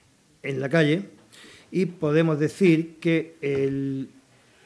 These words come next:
el viernes día dieciocho, como he dicho ya, lo, lo de las visitas de, de los grupos escolares al centro comercial abierto,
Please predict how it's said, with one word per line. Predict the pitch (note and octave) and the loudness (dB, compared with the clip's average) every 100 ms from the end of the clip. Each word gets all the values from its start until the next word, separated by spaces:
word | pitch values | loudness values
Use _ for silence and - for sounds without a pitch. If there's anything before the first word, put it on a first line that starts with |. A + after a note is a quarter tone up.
| - | -10
el | D3+ D3 D3 | -6 -4 -4
viernes | C3+ E3+ F#3 E3 D3+ C3 - | 0 2 4 2 -2 -4 -10
día | C#3+ D#3 | -2 2
dieciocho, | D3+ D3+ D#3 E3 F#3 C#3+ | 2 0 2 0 0 -4
como | C3 C3+ | -4 -2
he | D#3+ | -2
dicho | E3+ E3+ D3+ | -2 -2 -4
ya, | D3 C3 | -2 -4
lo, | B2+ B2 | -6 -8
lo | A#2 C3+ | -8 -8
de | C3+ | -8
las | B2+ | -8
visitas | B2+ D#3 C3+ C#3+ | -10 -10 -4 -4
de, | C#3 C#3 C#3 C3 | -4 -6 -8 -6
de | C3+ | -6
los | B2 | -6
grupos | C#3+ C#3+ C3 | -6 -4 -6
escolares | B2+ C#3 C3+ | -4 -4 -4
al | B2+ | -6
centro | C3 B2+ | -8 -8
comercial | B2+ B2+ D3+ D3 | -8 -8 -4 0
abierto, | F3+ F3+ F3 G3 | 2 0 0 -4